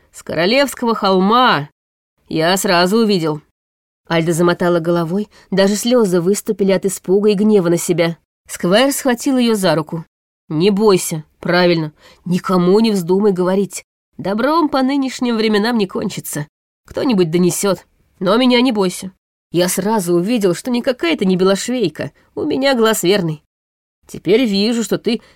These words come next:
камеристкой была у какой-нибудь знатной дамы. В чистом ходить, спать на белье привыкла,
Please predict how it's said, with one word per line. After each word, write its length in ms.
камеристкой 640
была 280
у 60
какой-нибудь 580
знатной 380
дамы. 360
В 80
чистом 480
ходить, 440
спать 300
на 80
белье 340
привыкла, 560